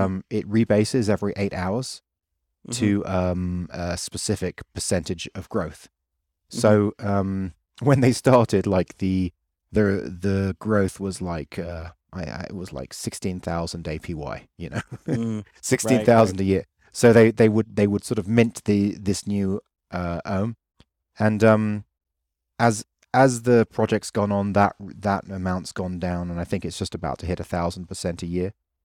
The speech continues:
Speaker 1: through,
Speaker 2: Hmm.
Speaker 1: through the sort of hourly rebasing. But
Speaker 2: Mm-hmm.
Speaker 1: what they do is they do a couple of interesting things.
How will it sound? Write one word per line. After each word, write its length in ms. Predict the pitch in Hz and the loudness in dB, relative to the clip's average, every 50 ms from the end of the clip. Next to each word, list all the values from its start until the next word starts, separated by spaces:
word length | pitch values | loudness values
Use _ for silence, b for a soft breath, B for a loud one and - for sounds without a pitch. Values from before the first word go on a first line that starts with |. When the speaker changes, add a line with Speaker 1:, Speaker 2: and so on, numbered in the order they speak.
| _ _ _ _ | _ _ _ _
Speaker 1:
through, 260 | - 98 92 87 113 | -6 -4 -4 -4 -4
Speaker 2:
Hmm. 100 | 123 113 107 - - | -6 -8 -12 -14 -16
Speaker 1:
through 220 | - 95 95 90 | -10 -8 -6 -6
the 160 | 82 87 85 80 | -4 -4 -6 -6
sort 180 | - - 90 | -6 -6 -8
of 80 | 87 80 | -6 -6
hourly 380 | - - 90 87 87 87 87 85 | -6 -4 -4 -2 -2 -4 -4 -4
rebasing. 580 | 87 87 87 - 90 90 90 - - 98 110 - _ _ _ _ _ _ _ _ _ _ _ - | -6 -6 -6 -6 -6 -6 -6 -6 -8 -10 -12 -12 _ _ _ _ _ _ _ _ _ _ _ 0
But 140 | 101 110 - | 2 2 2
Speaker 2:
Mm-hmm. 100 | 120 113 | 2 0
Speaker 1:
what 120 | 131 120 | 0 2
they 100 | - 113 | 2 2
do 240 | 101 120 123 123 120 | 2 4 4 4 6
is 240 | 113 110 107 95 - | 4 4 2 2 0
they 160 | - 110 104 | 0 0 0
do 300 | - 113 110 107 107 107 101 | 2 0 0 2 0 0 -2
a 60 | 107 | -4
couple 260 | - - 185 - 120 | -2 -4 -2 -2 -2
of 60 | 95 98 | -2 -2
interesting 380 | 92 - 95 90 - 92 90 | -4 -4 -6 -8 -8 -8 -10
things. 380 | - - 92 92 98 - - | -6 -6 -6 -6 -8 -10 -14